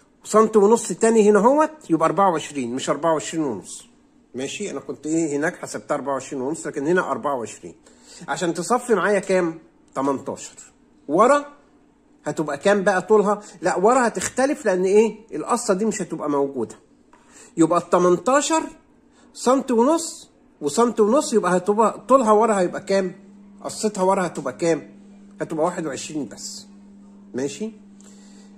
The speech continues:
آه، جيب جنب هنا هوت، جيب شق، بس إيه؟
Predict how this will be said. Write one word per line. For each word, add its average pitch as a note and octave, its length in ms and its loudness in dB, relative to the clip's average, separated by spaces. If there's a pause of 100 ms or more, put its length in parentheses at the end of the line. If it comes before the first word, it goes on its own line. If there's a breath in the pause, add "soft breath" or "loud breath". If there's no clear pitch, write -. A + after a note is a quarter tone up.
آه، C3 220 -6
جيب G3 480 0 (880)
جنب G3+ 420 2
هنا F3 220 2
هوت، C4+ 600 2 (760)
جيب F3+ 180 4
شق، - 280 0 (760 soft breath)
بس D#3+ 300 0
إيه؟ F3+ 360 4